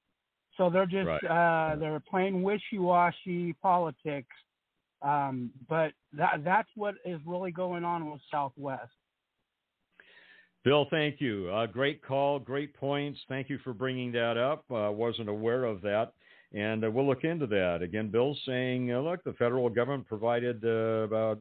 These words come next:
Speaker 2: uh, I think he originally said one point seven million maybe or more, uh, to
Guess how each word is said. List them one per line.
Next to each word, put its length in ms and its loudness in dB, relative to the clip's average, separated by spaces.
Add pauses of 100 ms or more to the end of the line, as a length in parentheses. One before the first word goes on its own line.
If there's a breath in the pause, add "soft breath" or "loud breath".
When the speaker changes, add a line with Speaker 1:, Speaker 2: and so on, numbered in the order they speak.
(140)
Speaker 2:
uh, 360 2 (200)
I 100 0
think 180 -6
he 60 -6
originally 460 -4
said 160 2
one 160 2
point 300 -6
seven 280 0
million 380 4
maybe 320 4 (420 loud breath)
or 140 6
more, 300 2 (380 soft breath)
uh, 360 6 (160)
to 120 -2